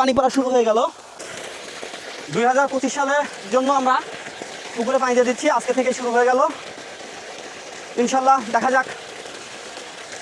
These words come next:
আমাদের এই পুকুরটা ভরতে কয়দিন লাগে। হয়তো এখন অনেক সময় লাগবে, কেননা পানির লেয়ারটা অনেক নিচে, মোটরে পানি কিন্তু অনেক কম উঠতেছে। যখন প্রচুর পানি উঠে, এই পাইপ পুরো লোড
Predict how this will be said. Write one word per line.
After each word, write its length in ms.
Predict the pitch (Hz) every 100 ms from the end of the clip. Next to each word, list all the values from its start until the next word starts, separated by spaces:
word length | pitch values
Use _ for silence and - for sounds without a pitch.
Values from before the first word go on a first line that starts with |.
| - -
আমাদের 180 | 208 240
এই 40 | 233
পুকুরটা 260 | 262 - 277
ভরতে 200 | 247 254 240
কয়দিন 220 | 240 240 220
লাগে। 180 | 196 233 - - - - - - - -
হয়তো 200 | 208 226 247
এখন 120 | 254 247
অনেক 100 | 247
সময় 180 | 269 262
লাগবে, 160 | 254 254 262
কেননা 260 | 208 214 220 220 -
পানির 180 | 214 208
লেয়ারটা 200 | 214 240
অনেক 100 | 233 226
নিচে, 180 | 226 254 277
মোটরে 220 | 208 202 208
পানি 120 | 185 190
কিন্তু 140 | 214 208
অনেক 80 | 214
কম 100 | 233 220
উঠতেছে। 300 | 165 147 - - - - - - -
যখন 160 | 185 220
প্রচুর 220 | 247 247 247
পানি 120 | 233 254
উঠে, 140 | 269 254 240
এই 80 | 233 214
পাইপ 260 | 220 254 - 233 -
পুরো 180 | 240 262 240 185
লোড 160 | 226